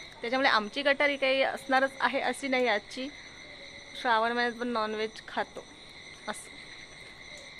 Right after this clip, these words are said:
तर ती गटारी अमावस्या वेगवेगळ्या पद्धतीने साजरी करतात, कोण कोण कसं कसं साजरं करतं.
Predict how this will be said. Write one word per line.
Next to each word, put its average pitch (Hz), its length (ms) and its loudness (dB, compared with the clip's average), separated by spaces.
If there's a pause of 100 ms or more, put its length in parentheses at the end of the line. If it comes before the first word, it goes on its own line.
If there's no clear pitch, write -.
तर 247 100 -12
ती 233 60 -4
गटारी 240 280 6
अमावस्या 277 320 8
वेगवेगळ्या 277 380 6
पद्धतीने 254 540 4 (200)
साजरी 220 260 2
करतात, 226 320 2 (640)
कोण 240 160 0
कोण 247 180 2
कसं 247 220 -2
कसं 247 200 -4
साजरं 202 320 0
करतं. 202 380 -6